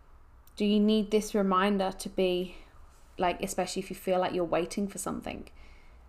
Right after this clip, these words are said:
How can you enjoy the moment? How can you enjoy the journey and see personal development as something that you get to evolve with and through for a long time as you desire? Doesn't mean you have to have quantum leaps all the time. It doesn't mean you have to be, you know,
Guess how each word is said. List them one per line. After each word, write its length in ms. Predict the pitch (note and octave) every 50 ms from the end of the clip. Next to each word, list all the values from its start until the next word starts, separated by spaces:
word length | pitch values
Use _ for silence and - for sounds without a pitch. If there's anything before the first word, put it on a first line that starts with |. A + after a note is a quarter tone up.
| - - - - - - -
How 140 | - G#3 G#3+
can 280 | G#3+ - - C4 B3+
you 100 | B3+ A#3
enjoy 320 | G3+ F#3+ F#3 - F3+ F3 E3+
the 100 | F#3 F3
moment? 460 | - - - - - - F#3+ G3 -
How 160 | - G#3 G#3
can 200 | G#3 - A#3 A3
you 60 | A3
enjoy 320 | A3 G3 G3+ G3+ F#3+ F#3+ F#3
the 100 | F3+ F#3
journey 580 | F#3 - F3 E3 E3 E3+ - - - G#3 G#3 - - - - - -
and 100 | - G3
see 220 | G3 - G#3+ G#3+ A3
personal 480 | A3 - G#3+ G3+ G3 G3 - G3 F#3+
development 560 | F#3 - - F3+ F3+ - - F#3 F3+ - - - -
as 460 | - F3+ F#3 F3+ F3 F3+ - - - - - -
something 460 | - - F#3+ F#3+ G3 G3 G3+ G3 -
that 200 | F#3+ F#3 - -
you 120 | - F#3+
get 260 | F#3+ - G3 - - -
to 140 | - - F#3+
evolve 600 | F3+ F3 - F3+ F#3 F#3 F#3+ F#3+ F#3+ G3 F#3+ - - - - - - - - -
with 460 | F3+ F3+ A3 G#3 G3+ G3+ G3+ G3 G3 -
and 180 | - F#3 F3+
through 580 | F3 - - G3+ F#3+ F#3+ F3+ E3+ F3 F3 F3+ F#3+
for 180 | F#3+ - - F#3
a 60 | F3
long 340 | F3+ F3+ F3+ F3 F3+ F3+ F3
time 460 | - - F#3+ F3 F3+ F3+ F3+ F#3 F3+
as 180 | F3+ F3+ - -
you 140 | - F3 F3
desire? 600 | - F3 E3+ F#3+ F#3 F#3 F#3 F#3 F#3+ - - G3 - - - - - - - - - - - - - -
Doesn't 300 | - G#3 G3+ G#3 A3 -
mean 180 | G3+ G#3 G#3+ G#3+
you 120 | A3 G#3+
have 240 | G3+ G#3+ G#3+ G3+ -
to 80 | -
have 180 | G3 G#3+ G#3+ G3+
quantum 400 | - - G3 F#3+ F#3+ - G3 F#3+
leaps 240 | F#3+ F#3 - - -
all 80 | F#3+
the 80 | F#3 F#3
time. 320 | F#3 - - F3+ F#3 F#3+
It 80 | F#3 F#3
doesn't 260 | - G3 G3 G#3+ G3
mean 280 | G3 G3+ G#3 G#3 G#3 G3+
you 80 | G3+
have 320 | G3 - G#3 G3+ - - -
to 80 | -
be, 340 | G3 - F#3+ F#3+ F#3+ F#3 G3 -
you 120 | - G3+ G3+
know, 260 | F#3+ F3+ F3+ F3+ -